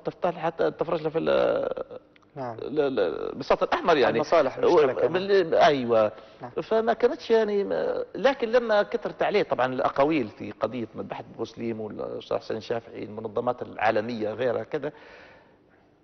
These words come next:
Speaker 1: هو التفت لها بعد التالي. كيف هي الحقيقة المذبحة تطول تفصيلاتها، وأنا عندي
Speaker 2: نحن
Speaker 1: كل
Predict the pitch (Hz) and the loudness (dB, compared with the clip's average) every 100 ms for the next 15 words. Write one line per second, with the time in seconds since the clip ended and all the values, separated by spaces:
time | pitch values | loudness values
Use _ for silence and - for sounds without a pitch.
0 | - - - - 175 285 - 233 - 214 | -20 -18 -14 -6 -4 0 0 -2 -6 -6
1 | - 104 - 101 107 - - 80 - _ | -6 -8 -10 -6 -6 -6 -10 -10 -12 _
2 | _ _ - - - - - 269 - 185 | _ _ -14 -10 -8 -8 -8 -6 0 2
3 | 226 202 - 269 196 214 180 - 175 175 | 0 -2 -6 -4 -2 -2 -4 -6 -4 -4
4 | 208 165 - 143 - - 170 165 156 - | -2 -2 -2 -4 -6 -4 0 2 2 2
5 | 107 120 147 147 165 170 | -2 2 2 2 0 2